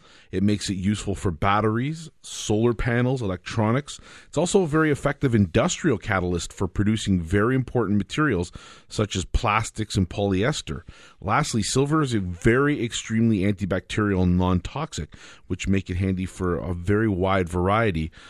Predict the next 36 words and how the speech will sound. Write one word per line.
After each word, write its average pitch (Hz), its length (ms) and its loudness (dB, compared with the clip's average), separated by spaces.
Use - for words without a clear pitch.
of 90 420 -2
medicinal 101 720 4
and 92 160 2
technological 107 720 -2
applications. - 760 -10
But 90 180 -8
if 92 160 -6
you 104 80 0
look 147 180 0
at 127 80 -8
silver 117 340 0
as 87 100 0
a 82 80 -4
whole, 113 340 2
here 240 220 -2
are 226 60 2
some 147 220 2
things 139 280 0
that 120 100 -2
you 107 120 4
might 104 280 2
not 107 300 2
have 92 200 -2
realized 90 640 -2
silver 127 400 0
is 87 120 0
good 160 240 0
for. 73 340 -12
Silver 285 280 0
is 240 60 0
good 214 160 2
for 135 120 0
treating 123 400 4
warts 160 520 0
and 117 220 -2
corns, 120 840 -4